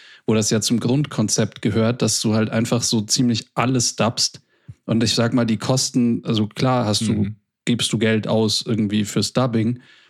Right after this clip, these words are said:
Speaker 1: aber die halten sich, denke ich mal, wirklich in Grenzen im Vergleich jetzt irgendwie zu einer, zu einer gesamten Produktion und du
Speaker 2: Mhm.
Speaker 1: streust halt das Risiko, weil du dubbst halt alles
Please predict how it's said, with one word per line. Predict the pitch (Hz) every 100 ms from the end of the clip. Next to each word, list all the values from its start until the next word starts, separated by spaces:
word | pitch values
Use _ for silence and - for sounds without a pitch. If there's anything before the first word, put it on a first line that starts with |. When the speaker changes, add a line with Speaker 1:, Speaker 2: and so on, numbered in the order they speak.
| - -
Speaker 1:
aber | 104 107
die | 98
halten | 110 123 123
sich, | 110 104
denke | 120 117
ich | -
mal, | 110 101
wirklich | 123 123 104
in | 104
Grenzen | 98 107 120 120 107
im | 101
Vergleich | 98 104 101 104 110 -
jetzt | 101 -
irgendwie | 113 107 104 107
zu | -
einer, | 104 101 104 113 _ _ -
zu | 120
einer | 104
gesamten | 101 104 107 107 110
Produktion | - 107 101 - 120 120
und | 107 98
du |
Speaker 2:
Mhm. | 113 98
Speaker 1:
streust | 101 - 110 107 -
halt | 107
das | - -
Risiko, | 117 117 107 - 101
weil | 101
du | 98
dubbst | 95 113 - -
halt | 110 -
alles | - 135 123 127 - -